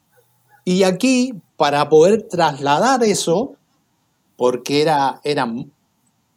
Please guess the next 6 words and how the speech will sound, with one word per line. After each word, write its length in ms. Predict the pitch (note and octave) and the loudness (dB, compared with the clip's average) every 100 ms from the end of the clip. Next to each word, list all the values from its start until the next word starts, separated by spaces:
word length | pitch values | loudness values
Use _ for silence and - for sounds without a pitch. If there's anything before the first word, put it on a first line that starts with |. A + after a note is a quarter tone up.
| _ _ _ | _ _ _
era 300 | C#3 B2 A2 | -6 -6 -8
una 240 | B2 A#2+ A2 | -8 -8 -6
gran 220 | C#3+ F#3 | -4 -4
cantidad 480 | D#3+ C3 B2 B2 C#3+ | -4 -6 -4 -2 -2
de 80 | |
gente, 640 | A#2+ E3 C#3+ - C#3 F3 | -4 -6 -6 -8 -8 -8